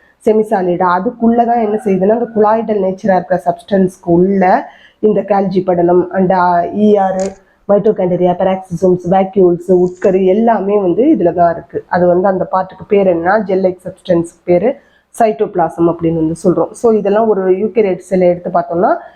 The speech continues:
இவ்வளோ பார்ட்ஸ் வந்து நம்மளால வந்து பார்க்க முடியும். இப்போ ஃபர்ஸ்ட் அதோட லேயரான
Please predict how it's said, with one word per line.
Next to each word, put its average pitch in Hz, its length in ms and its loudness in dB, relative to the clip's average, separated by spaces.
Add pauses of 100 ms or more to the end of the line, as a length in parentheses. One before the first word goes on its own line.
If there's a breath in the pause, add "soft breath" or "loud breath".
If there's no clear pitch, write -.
(160 loud breath)
இவ்வளோ 214 280 4
பார்ட்ஸ் 196 260 -4
வந்து 196 300 2
நம்மளால 175 280 0
வந்து 175 200 -2
பார்க்க 170 260 -4
முடியும். 160 400 0 (300 soft breath)
இப்போ 247 200 0
ஃபர்ஸ்ட் 233 380 -2
அதோட 190 300 0 (280)
லேயரான 208 720 2